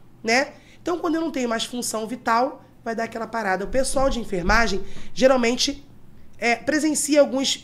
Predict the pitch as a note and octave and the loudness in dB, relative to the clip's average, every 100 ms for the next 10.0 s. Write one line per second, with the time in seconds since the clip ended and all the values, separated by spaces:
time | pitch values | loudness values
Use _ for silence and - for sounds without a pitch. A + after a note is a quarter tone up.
0 | G3+ A#3 C4 A#3+ B3 C4 G#3+ B3+ A3 B3 | -6 0 0 2 0 0 -2 0 4 4
1 | B3 G#3+ F#3+ F#3 D#3+ - - - - E4 | 4 4 6 6 4 -2 -12 -20 -2 2
2 | E4 F4+ F4 C#4+ B3 - - A3 G#3 G3 | 2 2 0 -2 -2 -2 -2 -4 -4 -4
3 | A3 G3 F3 F3+ F#3+ F#3+ G#3 G3+ F#3+ G#3 | -4 -2 -4 -4 -6 -4 -6 -6 -6 -8
4 | G#3 F#3+ G3 G3 - F#3+ G3 F#3 - - | -6 -2 -2 -4 -6 -8 -6 -8 -8 -16
5 | - - - C4+ E4 C#4+ F3+ F#3+ F3 F3 | -20 -14 -6 -2 0 0 0 0 0 -2
6 | G#3+ A#3 G#3+ F#3+ - - - C4 D#4 E4+ | 4 4 4 0 -6 -12 -4 -2 0 0
7 | C#4+ D#4 - C#4 B3 A3 - A#3+ B3+ A#3 | 0 -2 -2 -2 -2 -4 0 2 0 -2
8 | G#3 A3 B3+ - - - A3 E4 - B3+ | -2 0 -2 -6 -10 -6 0 0 0 -2
9 | B3 A3+ G#3+ G3 F3 G3+ G3 F#3 C4+ C#4+ | -2 -6 -4 -4 -2 0 0 0 -4 -6